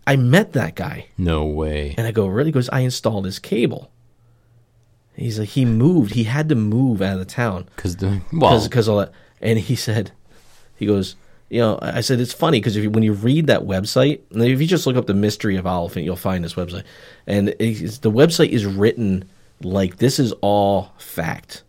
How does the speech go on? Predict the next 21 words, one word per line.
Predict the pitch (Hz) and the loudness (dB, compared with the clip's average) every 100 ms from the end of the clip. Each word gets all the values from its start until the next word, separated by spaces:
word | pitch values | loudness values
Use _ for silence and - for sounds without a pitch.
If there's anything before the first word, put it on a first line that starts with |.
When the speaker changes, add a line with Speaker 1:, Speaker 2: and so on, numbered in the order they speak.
| _ _ _ _ _ _ | _ _ _ _ _ _
Speaker 1:
Like, | 92 87 | -8 -2
this | 101 131 117 | 0 0 0
is, | 104 | 0
everything | 110 123 127 123 | 2 2 2 2
they're | 113 117 | 2 2
saying | - 110 113 | 2 2 2
isn't | - 117 123 | 0 0 0
just, | 139 127 110 - - _ _ _ | 2 2 2 0 -14 _ _ _
like, | - 95 | -4 -4
conjecture. | - 98 131 120 - | -4 2 2 2 -2
No, | 101 | -2
this | 107 131 - | 0 0 -4
is | - | -10
fact. | - 95 87 90 - | -10 -8 -6 -8 -6
Like, | 98 | -2
they | 113 | 0
have, | 113 95 - | 0 0 0
Speaker 2:
<laughs> | |
Speaker 1:
somebody | 147 143 117 92 | 4 4 4 0
has | 95 | -4
proof. | - 110 90 | -4 -2 -2